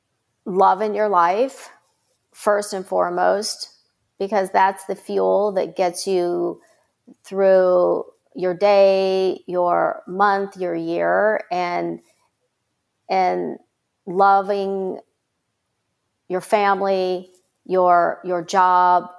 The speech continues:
where you live is, is success to me.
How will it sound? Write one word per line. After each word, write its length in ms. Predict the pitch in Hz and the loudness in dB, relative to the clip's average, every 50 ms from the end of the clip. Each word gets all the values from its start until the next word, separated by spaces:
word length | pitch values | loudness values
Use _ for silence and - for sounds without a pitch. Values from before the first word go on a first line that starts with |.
| - | -18
where 280 | 190 160 180 190 185 185 | -8 -2 0 0 2 2
you 180 | 185 185 180 | 0 0 -2
live 760 | 170 165 185 196 190 185 180 180 180 180 180 175 185 - - - _ _ _ _ _ _ _ _ _ _ _ _ _ _ _ _ _ _ _ _ _ _ _ _ _ - | -2 0 2 2 4 4 4 4 4 2 0 -4 -10 -18 -20 -20 _ _ _ _ _ _ _ _ _ _ _ _ _ _ _ _ _ _ _ _ _ _ _ _ _ -4
is, 340 | 202 190 175 170 - - - - | -4 -2 -2 -2 -4 -8 -8 -6
is 280 | - 180 180 175 165 - - - - - - - - - | -2 0 0 0 0 -2 -4 -4 -4 -4 -6 -10 -12 -10
success 500 | - 196 185 - - 170 160 160 - - | -8 -8 -6 -4 -2 -2 -2 -2 -4 -8
to 120 | - 170 | -12 -12
me. 300 | 165 156 143 139 160 160 | -12 -12 -12 -12 -14 -18